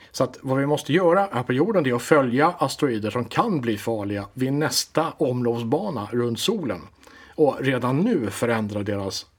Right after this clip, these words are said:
omloppsbanor så att den missar jorden nästa gång den kommer tillbaka. Så det kan vara om tre år eller åttio år, liksom. Eh, så. Keyholing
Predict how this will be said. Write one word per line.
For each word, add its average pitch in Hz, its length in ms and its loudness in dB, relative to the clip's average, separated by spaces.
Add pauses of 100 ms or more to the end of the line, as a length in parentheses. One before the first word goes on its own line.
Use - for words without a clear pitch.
omloppsbanor 92 760 -6 (260)
så - 160 -4
att 104 100 -6
den 107 220 0 (300)
missar 131 600 0
jorden 98 520 -2
nästa 110 400 -4
gång 92 220 -8
den 95 120 -8
kommer 90 180 -12
tillbaka. 165 360 -6
Så - 120 -8
det 110 100 2
kan 127 160 -2
vara 117 200 2
om 107 120 -2
tre 147 340 0
år 131 260 2
eller 110 240 -2
åttio - 280 -6
år, 107 220 -4 (140)
liksom. 107 300 -8 (680)
Eh, - 80 -14 (560)
så. - 180 -10 (1400)
Keyholing 113 960 0